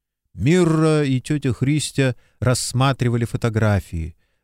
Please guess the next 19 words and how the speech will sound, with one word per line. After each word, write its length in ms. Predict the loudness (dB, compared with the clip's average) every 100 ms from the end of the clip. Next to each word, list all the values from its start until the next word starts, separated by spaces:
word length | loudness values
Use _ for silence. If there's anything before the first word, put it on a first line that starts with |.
| -2
расспрашивали 680 | -2 -2 0 0 0 -2
пленного 580 | 0 0 2 0 0 0
о 60 | 0
чем-то 380 | 0 -2 -2 0
важном, 560 | 2 2 2 -2 -2 -8 _ _ _
по-женски 440 | 0 0 0 -2
бестолково 580 | -4 0 0 2 0 2
подробном 680 | 0 2 2 2 2 2 2
и 20 |
добром. 580 | 2 2 2 0 -2 -6 _ _ _ _ -10
О 120 | -6
детях, 680 | 0 2 0 -4 -16 _ -8
булочках, 760 | -2 0 0 -4 -8 -10 -8
здоровье, 680 | -4 0 2 2 2 0 -4 -12 _
школьных 480 | -6 0 2 2 0
отметках, 680 | -2 0 2 0 -2 -8 -4
простудах, 800 | -4 -4 -2 0 2 0 -4 -12
завтраках, 760 | -2 0 0 -6 -10 -10 -12
курточках. 840 | -4 -4 -4 -10 -12 -8 -6 -6